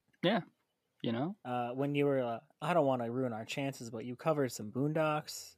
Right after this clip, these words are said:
Speaker 2: and, uh, <laughs> sorry, Mister Boone, uh,
Speaker 1: <laughs>
Speaker 2: it's not good. Um, Turncoat
Speaker 1: Uh,
Speaker 2: Dirty, I guess you're now,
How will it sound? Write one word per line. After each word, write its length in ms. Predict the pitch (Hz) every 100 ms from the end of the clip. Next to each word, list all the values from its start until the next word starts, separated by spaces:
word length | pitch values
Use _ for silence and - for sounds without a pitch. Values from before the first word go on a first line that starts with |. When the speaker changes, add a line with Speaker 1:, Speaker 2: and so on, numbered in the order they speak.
| _
Speaker 2:
and, 120 | 123
uh, 300 | 113 104 101 110 -
<laughs> 100 | 156 - _ - -
sorry, 380 | 131 - 143 151
Mister 260 | 143 139 135
Boone, 460 | 123 127 127 127 170 208
uh, 280 | 139 127 185 175 - 170 -
Speaker 1:
<laughs> 420 | - _ 147 -
Speaker 2:
it's 140 | 131
not 260 | 165 165 143
good. 320 | 165 131 113 - - - - -
Um, 400 | 127 127 123 123 - -
Turncoat 680 | 120 107 107 175 160 160 143
Speaker 1:
Uh, 20 |
Speaker 2:
Dirty, 280 | 143 151 151
I 100 | 147
guess 260 | 139 147 -
you're 100 | 147
now, 360 | 143 147 147